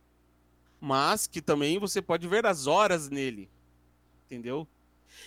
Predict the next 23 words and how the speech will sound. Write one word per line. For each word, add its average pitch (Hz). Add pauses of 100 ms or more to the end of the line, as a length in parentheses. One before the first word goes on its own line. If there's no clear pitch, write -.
(120)
E 147
nesse 175
minigame 196
você 165
pode 170
jogar 160 (100)
o 143
Mario 139 (340)
um, 165 (1800)
o 165
Mario 170 (360)
The, 143
é, 127 (120)
The 139
Lost 135
Levels, 170
que 175
aqui 202
foi 202
conhecido 180
como 170
Mario 156
dois 143